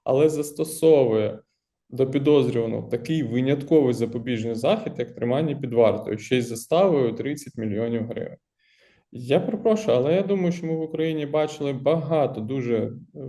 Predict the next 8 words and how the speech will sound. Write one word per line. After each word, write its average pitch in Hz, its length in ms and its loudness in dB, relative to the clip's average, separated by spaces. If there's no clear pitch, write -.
великих 139 680 2
і 123 40 2
резонансних 131 720 -2
справ, 170 540 0
де 127 1000 0
фігурантам 127 840 0
надавали, 123 880 0
давали 127 680 2